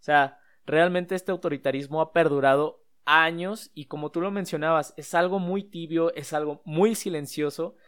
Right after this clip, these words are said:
que muchas de las veces no es como que digamos, "Ay, mira, este, él va a ser un candidato súper autoritario". O sea, realmente muchos de estos autoritarios llegan por democracia, o llegan por revoluciones, o llegan por golpes de estados.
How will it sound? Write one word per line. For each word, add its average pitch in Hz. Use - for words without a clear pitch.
que 139
muchas 160
de 180
las 151
veces 160
no 165
es 160
como 160
que 151
digamos, 135
"Ay, 220
mira, 196
este, 151
él 202
va 202
a 196
ser 196
un 190
candidato 190
súper 214
autoritario". 151
O -
sea, 139
realmente 190
muchos 208
de 208
estos 196
autoritarios 151
llegan 175
por 170
democracia, 143
o 131
llegan 180
por 180
revoluciones, 143
o 139
llegan 185
por 170
golpes 156
de 139
estados. 117